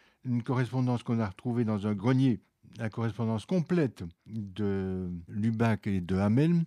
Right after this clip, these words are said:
et cette correspondance est un trésor parce que d'abord, ils écrivaient à ce moment-là des choses sérieuses, ce n'est pas des correspondances d'occasion.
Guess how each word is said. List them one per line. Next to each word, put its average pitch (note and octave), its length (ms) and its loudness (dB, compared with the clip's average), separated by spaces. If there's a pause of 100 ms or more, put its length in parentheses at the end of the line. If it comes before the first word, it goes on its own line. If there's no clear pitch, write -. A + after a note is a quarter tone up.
(240)
et C3 140 0
cette A#2 240 -4
correspondance B2 580 -2
est A2+ 120 -6
un A2 80 2
trésor A#2 540 0 (300)
parce A#2+ 340 -2
que - 140 0
d'abord, A#2+ 460 2 (360)
ils C3+ 320 -4
écrivaient D#3 300 0
à D3+ 60 0
ce A#2 100 -8
moment-là C3 420 0 (280)
des A#2 80 0
choses A#2 280 -2
sérieuses, B2 500 0
ce G2 200 -12
n'est G#2+ 60 -4
pas C3 160 -6
des A2 120 -4
correspondances A2 580 -4
d'occasion. G#2+ 500 -2